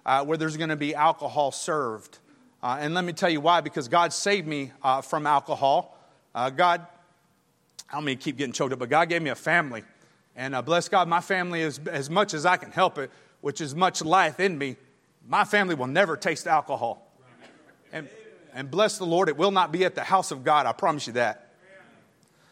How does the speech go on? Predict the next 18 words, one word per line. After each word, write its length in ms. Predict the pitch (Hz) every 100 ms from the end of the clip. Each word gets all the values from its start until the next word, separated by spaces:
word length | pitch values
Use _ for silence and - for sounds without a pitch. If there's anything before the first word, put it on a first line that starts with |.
| _ _ _ -
And 140 | 143
so 140 | - 175
I 140 | 156
refuse 600 | 147 131 - 240 220 -
to 80 | 135
that. 320 | 127 104 120
But 140 | 143 175
this 160 | 214
story 380 | - 240 240 220
of 160 | 180 156
Moses 440 | 180 208 165 175
is 120 | 156
amazing, 580 | 147 151 165 196 151 156
how 200 | 139 147
that 160 | 156 147
he 100 | 151
was 200 | 127 117
born. 440 | 120 147 127 107